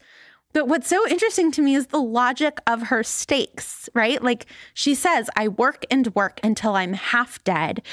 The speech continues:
and I hear other people saying she's getting old, and what do I get?" And so for her,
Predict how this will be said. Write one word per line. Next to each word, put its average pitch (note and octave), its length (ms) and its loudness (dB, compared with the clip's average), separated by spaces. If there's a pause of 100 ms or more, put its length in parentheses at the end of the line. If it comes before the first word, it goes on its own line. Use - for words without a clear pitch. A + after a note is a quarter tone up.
(180)
and F#3+ 140 2
I F3+ 160 2
hear D#4 420 2
other C4+ 240 2
people B3 320 0
saying G3+ 340 0
she's D4 500 2
getting A#3+ 340 2
old, C3+ 480 -2 (340)
and F#3 300 -2
what C4 160 2
do C#4+ 160 2
I B3+ 160 2
get?" F3+ 380 -2 (160)
And B3+ 180 2
so C#4 160 0
for C#4+ 300 -2
her, C4 640 0